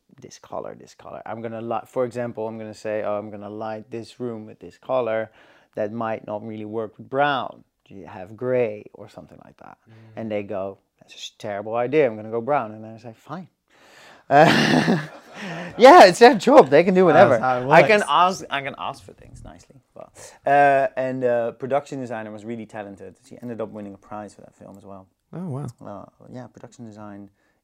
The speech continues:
Speaker 1: in, in Oxford. Uh, but, uh, uh, uh, so with the production designer, we found, we found a, a, a museum, uh, in the north of the Netherlands,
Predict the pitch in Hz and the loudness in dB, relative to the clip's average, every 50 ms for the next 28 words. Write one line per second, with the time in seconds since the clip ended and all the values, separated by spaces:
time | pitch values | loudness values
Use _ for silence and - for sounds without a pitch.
0 | _ _ - 113 107 104 107 104 101 104 104 _ _ _ _ _ _ _ _ _ | _ _ -16 -16 -14 -14 -14 -16 -16 -18 -20 _ _ _ _ _ _ _ _ _
1 | 135 123 - - 135 - - - - _ _ _ _ _ _ _ _ - - - | -20 -20 -20 -20 -20 -20 -20 -20 -20 _ _ _ _ _ _ _ _ -20 -20 -20
2 | - - _ - 147 151 156 156 156 156 156 147 127 - 156 165 160 - 160 160 | -20 -20 _ 2 4 6 8 8 8 6 6 4 2 2 0 0 0 0 -2 0
3 | 151 151 147 147 143 143 - - 120 135 135 135 131 127 127 123 120 117 117 117 | 2 2 2 2 2 0 -2 -4 -6 -4 -2 -2 -2 -2 -2 -2 -4 -6 -6 -8
4 | 113 - - - 110 117 107 - - - - 143 139 135 135 127 139 127 - 123 | -10 -10 -8 -10 -8 -8 -8 -10 -10 -4 0 2 2 2 2 0 -4 -6 -6 -10
5 | - 139 127 143 147 - 156 147 143 135 127 135 123 120 117 117 110 _ - 139 | -12 -4 -4 -4 -4 -4 -8 -8 -8 -8 -6 -8 -8 -8 -8 -12 -14 _ -6 -4
6 | 135 135 131 127 120 107 - _ _ _ _ _ - 135 131 - - 143 147 151 | -4 -4 -4 -6 -10 -14 -20 _ _ _ _ _ -16 -16 -16 -10 -8 -8 -6 -6
7 | 156 151 135 127 120 120 117 113 - 113 110 107 107 107 113 127 123 123 123 117 | -6 -4 -4 -2 -2 -2 -4 -6 -8 -10 -10 -8 -8 -10 -10 -12 -10 -10 -12 -12
8 | 117 135 147 180 202 226 240 _ _ _ _ _ _ _ _ _ _ _ _ _ | -12 -14 -14 -14 -14 -16 -18 _ _ _ _ _ _ _ _ _ _ _ _ _
9 | _ _ _ _ _ - 117 113 110 107 98 - - 120 113 110 113 113 113 110 | _ _ _ _ _ -14 -12 -12 -10 -10 -10 -12 -12 -14 -14 -14 -14 -14 -14 -16
10 | 117 117 101 107 107 110 113 110 110 123 123 - | -18 -20 -20 -16 -16 -14 -14 -14 -16 -16 -18 -20